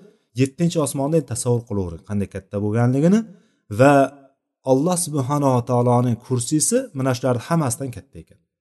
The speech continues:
Endi arshni gapiradigan bo'lsak, arsh mana shu yaratilgan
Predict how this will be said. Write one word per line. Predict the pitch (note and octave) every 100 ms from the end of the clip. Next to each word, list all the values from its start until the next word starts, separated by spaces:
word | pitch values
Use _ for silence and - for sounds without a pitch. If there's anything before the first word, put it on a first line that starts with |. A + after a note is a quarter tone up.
| _ _ -
Endi | D3 E3+ F3 F3 F3+ - - _ _ _ _ -
arshni | B2+ D3+ D#3+ - F3
gapiradigan | D#3+ D3 C#3 C#3 C3+ C#3
bo'lsak, | C#3 D#3 G3+ - -
arsh | D3 F3 E3 D3
mana | C#3 D3
shu | C#3+ E3+
yaratilgan | C#3 C#3 C3+ C3+ C3+